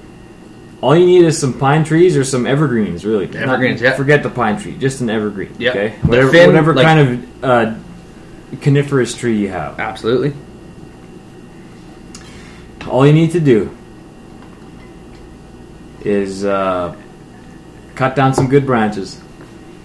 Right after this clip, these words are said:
Speaker 1: some with, with some good cover on them.
Speaker 2: Yep.
Speaker 1: And get yourself kind of a,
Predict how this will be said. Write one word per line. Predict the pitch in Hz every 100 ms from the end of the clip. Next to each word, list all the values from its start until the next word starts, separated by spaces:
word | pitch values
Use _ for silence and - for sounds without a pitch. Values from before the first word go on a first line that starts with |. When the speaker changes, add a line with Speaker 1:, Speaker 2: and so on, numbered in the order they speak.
| - -
Speaker 1:
some | 101 95
with, | 113 107 - 123
with | 131
some | - 123
good | 139 127
cover | 139 127 110
on | 98 92
them. | 90 90 -
Speaker 2:
Yep. | 131 - - - - - - - - - - - -
Speaker 1:
And | - 120
get | 131 135
yourself | 127 143 127 -
kind | 131 127
of | 117 113
a, | 113 107 101 95